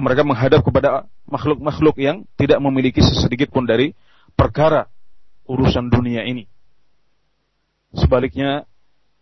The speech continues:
Nabi Ibrahim dan Nabi Muhammad berserah diri dan menghadap kepada Allah Subhanahu wa taala, maka hendaklah kita mencontoh yang demikian dan meninggalkan apa yang sering kita lihat di masyarakat, di mana mereka banyak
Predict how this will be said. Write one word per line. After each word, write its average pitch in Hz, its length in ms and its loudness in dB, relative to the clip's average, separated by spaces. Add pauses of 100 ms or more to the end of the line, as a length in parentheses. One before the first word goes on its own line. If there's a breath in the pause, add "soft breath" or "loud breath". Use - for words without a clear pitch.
(140)
Nabi 131 540 0 (200)
Ibrahim 127 520 2
dan 120 120 -4
Nabi 117 160 0
Muhammad 120 400 -2 (720)
berserah 120 400 0
diri 127 160 0
dan 120 160 0
menghadap 120 260 2
kepada 120 220 2
Allah 120 180 2
Subhanahu 110 380 0
wa 104 120 0
taala, 120 440 2 (320 soft breath)
maka 117 320 -2
hendaklah 113 240 0
kita 113 400 4
mencontoh 117 560 0
yang 107 160 -2
demikian 117 480 0 (320 soft breath)
dan 123 160 0
meninggalkan 117 640 0 (960)
apa - 240 2
yang 117 240 -2 (400)
sering 127 240 -2
kita 113 240 -2
lihat 113 160 2
di 113 80 -4
masyarakat, 107 560 0 (160)
di 117 160 -2
mana 107 160 0
mereka 117 560 2
banyak 127 340 2